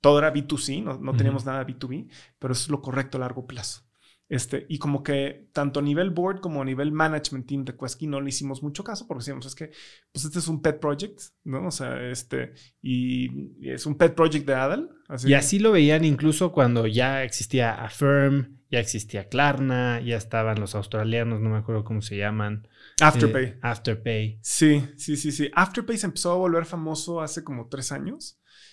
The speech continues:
Speaker 1: Este, y ya ahorita es increíblemente famoso, pero hace tres años se empezó a volver muy famoso. Este, y se empezó a volver evidente que Afterpay iba a ser un monstruo.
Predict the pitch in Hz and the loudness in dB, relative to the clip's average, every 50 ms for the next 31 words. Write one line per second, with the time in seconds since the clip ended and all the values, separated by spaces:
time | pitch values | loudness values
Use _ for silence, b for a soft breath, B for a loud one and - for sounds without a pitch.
0 | b b _ - 139 131 127 - - 135 131 - - - - 131 127 127 127 139 | b b _ -8 -6 -6 -6 -6 -6 -6 -6 -6 -10 -10 -8 -6 -4 0 4 6
1 | 139 143 143 139 143 143 127 131 120 - 143 147 151 147 139 131 131 139 131 139 | 6 6 6 4 2 0 0 0 2 6 8 8 8 8 6 4 2 -2 -4 -2
2 | 156 190 196 175 - 120 - 120 120 120 120 127 - 151 143 143 139 - 143 139 | -2 -2 -2 -2 -4 -6 -6 -4 -2 -2 -2 -2 -4 -6 -8 -10 -10 -8 -6 -6
3 | 143 139 - 135 127 - - 143 139 135 135 135 131 131 127 - 131 131 131 127 | -6 -6 -8 -10 -12 -10 -8 -6 -6 -6 -6 -6 -8 -8 -10 -10 -10 -8 -8 -10
4 | - 220 277 - b b b b b b b _ - 131 120 - - - 131 120 | -10 -12 -14 -18 b b b b b b b _ -6 -4 -4 -4 -4 -2 -2 -2
5 | 120 117 117 117 117 117 113 - - - _ _ _ _ - 127 120 120 120 123 | -2 -2 -4 -6 -8 -8 -10 -14 -18 -20 _ _ _ _ -8 -6 -6 -6 -6 -6
6 | - - 135 - - 123 117 - 139 139 139 139 139 143 139 127 127 123 131 131 | -8 -8 -8 -8 -8 -6 2 4 6 6 6 6 4 4 2 2 0 -2 -4 -4
7 | - - - 135 120 - - 120 120 131 127 127 120 123 - 127 123 123 131 139 | -6 -8 -6 -6 -6 -6 -8 -10 -8 -6 -6 -6 -6 -8 -8 -8 -6 -4 -2 -2
8 | 139 - - - - | -2 -2 -4 -8 -14